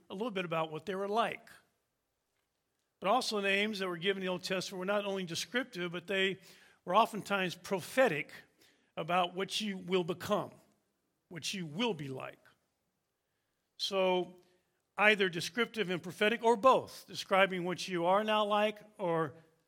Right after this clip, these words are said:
describing what you will be like prophetically.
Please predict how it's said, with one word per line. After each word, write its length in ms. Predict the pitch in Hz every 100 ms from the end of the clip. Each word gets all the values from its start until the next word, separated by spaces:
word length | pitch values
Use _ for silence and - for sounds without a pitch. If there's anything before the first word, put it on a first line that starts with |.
| _ -
describing 480 | 180 - 180 165
what 220 | 156 160 170
you 100 | 147
will 220 | 233 190
be 160 | 135
like 340 | 123 120 117 _
prophetically. 840 | 143 - 196 151 110 - -